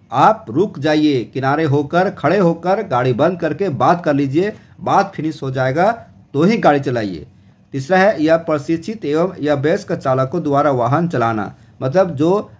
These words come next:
बढ़िया से गाड़ी चलाने, जिसे आता नहीं है और गाड़ी चलाने लगा, और जिसका अठारह साल नहीं हुआ है वो भी गाड़ी चलाने लगा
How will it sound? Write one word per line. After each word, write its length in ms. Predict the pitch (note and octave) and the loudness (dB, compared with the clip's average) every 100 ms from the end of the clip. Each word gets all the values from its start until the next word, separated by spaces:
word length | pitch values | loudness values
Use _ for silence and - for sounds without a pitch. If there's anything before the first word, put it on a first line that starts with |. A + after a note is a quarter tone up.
| B2 | 0
बढ़िया 260 | B2+ D3+ | 2 4
से 160 | E3+ E3 | 2 0
गाड़ी 240 | C3 C#3 | 2 2
चलाने, 400 | D3+ C#3+ C#3+ D#3 E3+ _ - - | 2 0 0 -2 -6 _ -18 -10
जिसे 200 | B2+ D#3+ | -2 2
आता 280 | B2+ B2 D#3 | 4 4 2
नहीं 220 | F3 F#3 | 2 2
है 60 | F3+ | 2
और 120 | C3 | 4
गाड़ी 180 | B2+ B2+ | 2 2
चलाने 240 | B2+ A2+ | 0 -2
लगा, 320 | G2 F2 E2+ - _ _ _ - | -4 -6 -10 -12 _ _ _ 2
और 240 | C3+ D#3+ | 4 4
जिसका 260 | C3 C3+ D#3+ | 0 -2 -2
अठारह 300 | C#3 D3 E3 | 0 2 2
साल 240 | E3+ E3 | 2 0
नहीं 160 | E3 F3 | 2 2
हुआ 160 | F3+ F3 | 2 2
है 80 | |
वो 140 | D3 D#3+ | 0 0
भी 100 | D3+ | 0
गाड़ी 220 | C#3 C#3 | 2 0
चलाने 300 | C3+ A#2+ A2 | -2 -2 -2
लगा 260 | G2+ F#2 | -4 -6